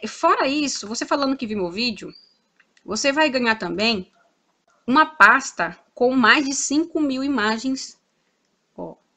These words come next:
esse, essa aqui, ó, já tá tudo por tema. Carnaval, borboleta, bolinha, Bob Esponja. Tem vários temas, tudo separado. Tudo por tema separado e ainda mais tudo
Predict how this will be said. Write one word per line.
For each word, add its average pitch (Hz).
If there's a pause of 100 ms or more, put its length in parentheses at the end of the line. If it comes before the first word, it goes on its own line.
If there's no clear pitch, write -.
(260)
esse, -
essa 277
aqui, 262
ó, 220
já 233
tá 254
tudo 370
por 403
tema. 247
Carnaval, 202
borboleta, 185
bolinha, 185
Bob 185
Esponja. 185 (300)
Tem 277
vários 269
temas, 254
tudo 302
separado. 247 (480)
Tudo 508
por 480
tema 320
separado 294 (240)
e 294
ainda 349
mais 285
tudo 294